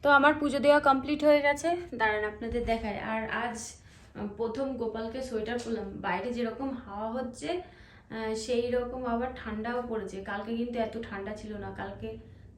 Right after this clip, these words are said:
কালকে ভিডিও করেছিলাম, হ্যাঁ, কালকে আপনাদেরকে বলছিলাম বাইরে গরম আর আজকে ঠান্ডা, ওই জন্যে টুপি, উলের টুপি, উলের সোয়েটার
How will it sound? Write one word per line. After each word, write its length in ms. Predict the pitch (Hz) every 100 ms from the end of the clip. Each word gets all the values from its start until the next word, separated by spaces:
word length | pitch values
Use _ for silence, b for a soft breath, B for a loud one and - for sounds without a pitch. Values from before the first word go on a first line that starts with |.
| -
কালকে 220 | 220 240
ভিডিও 320 | 233 226 233
করেছিলাম, 360 | 240 269 277 240
হ্যাঁ, 200 | 214 190
কালকে 260 | 196 190 208
আপনাদেরকে 460 | 202 220 226 226 214
বলছিলাম 380 | 208 208 226 226
বাইরে 280 | 214 202 208
গরম 400 | 185 196 185 175 - b b b b
আর 160 | 190 190
আজকে 340 | 185 - 196 190
ঠান্ডা, 240 | 190 185
ওই 120 | 185 180
জন্যে 320 | 196 208 208 -
টুপি, 680 | 208 208 - 220 226 233 233 226 B B B
উলের 300 | 220 220 233 233
টুপি, 580 | 226 226 226 226 233 233 214
উলের 240 | 214 220
সোয়েটার 420 | 220 208 - 220